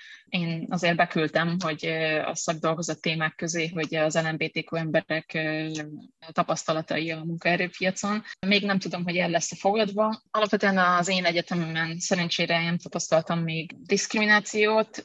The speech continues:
Nagyon óvatos vagyok, azt hozzá kell tenni, tehát új vagyok a helyen, és nem, nem vállaltam fel magam még nyíltan. Én úgy érzem, hogy a munkahelyeken, akik, azon munkahelyeken, akiknek nincsen átlátható policy, nem tudom, hogy ezt, ö,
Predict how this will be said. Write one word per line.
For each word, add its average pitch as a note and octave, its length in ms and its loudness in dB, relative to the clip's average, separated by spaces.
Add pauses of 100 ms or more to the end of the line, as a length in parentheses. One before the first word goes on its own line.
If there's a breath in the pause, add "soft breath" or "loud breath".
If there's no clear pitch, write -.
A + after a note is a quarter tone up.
(140)
Nagyon F#3+ 320 4
óvatos G3+ 420 6
vagyok, G3+ 280 2
azt E3+ 160 -4
hozzá F#3 220 2
kell F#3 160 2
tenni, F3+ 300 -2
tehát E3 340 -2
új F#3 200 0
vagyok F#3 280 2
a F#3 60 0
helyen, F3+ 280 0
és E3+ 160 -4
nem, E3+ 440 -2 (120)
nem E3+ 220 0
vállaltam E3 460 4
fel E3 180 -2
magam D#3+ 420 -4 (120)
még E3 380 -4
nyíltan. F#3 500 2 (280 loud breath)
Én F#3+ 220 4
úgy F#3+ 80 2
érzem, F#3 280 4
hogy F3+ 140 0
a F3 60 0
munkahelyeken, E3+ 920 -2
akik, - 340 -2 (140)
azon G3 320 4
munkahelyeken, F#3 500 2
akiknek E3+ 360 -6
nincsen F#3 440 2
átlátható D#3 920 0 (400 loud breath)
policy, F3 440 -2
nem E3 160 -2
tudom, E3+ 220 -2
hogy D#3+ 100 0
ezt, - 280 -2
ö, D#3+ 380 0